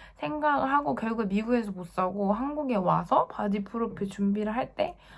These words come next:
한번 나도 한번 사볼까 해가지고 사게 돼요. 근데 결국에 맨 처음에 산 거는 브라탑은 너무 작게 사고 레깅스는 너무 크게 사가지고 약간 실패 아닌 실패를 겪는데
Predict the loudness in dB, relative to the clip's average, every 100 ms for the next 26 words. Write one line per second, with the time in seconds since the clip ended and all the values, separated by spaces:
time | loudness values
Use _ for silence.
0 | -20 -10 -2 0 2 2 2 0 2 2
1 | 0 0 0 0 0 0 4 4 4 0
2 | -2 0 0 -2 -6 -10 -12 -16 -20 -20
3 | -20 -2 4 6 8 6 6 4 4 4
4 | 2 2 0 2 2 2 -2 -14 -20 0
5 | 2 2 0 2 2 2 2 2 0 -4
6 | -6 -4 -2 -2 -2 0 -2 -4 0 2
7 | 2 -2 -2 0 4 4 2 -4 -2 0
8 | 2 0 -2 -6 -4 -4 -4 -8 -16 -10
9 | -8 -8 -2 2 2 0 -2 2 2 2
10 | -2 -2 -2 0 -2 0 2 0